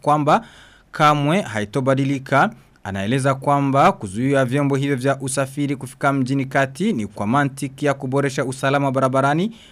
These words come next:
na kuzuia vurugu. Rais Evariste Ndayishimiye alitamka hayo mkoani Muyinga katika mkutano aliondesha na raia wa mkoa huo,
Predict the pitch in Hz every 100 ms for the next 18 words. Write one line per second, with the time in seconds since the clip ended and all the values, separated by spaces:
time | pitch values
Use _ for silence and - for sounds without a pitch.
0 | - 92 92 92 107 139 139 123 120 139
1 | 139 131 131 208 - - - 92 113 135
2 | 143 131 135 127 135 135 135 - 139 139
3 | 139 135 135 170 208 107 104 98 107 135
4 | 135 147 139 143 139 139 135 139 139 135
5 | 135 135 131 147 - 101 95 - 131 131
6 | 127 139 151 185 104 104 113 135 143 131
7 | 147 165 151 147 139 139 131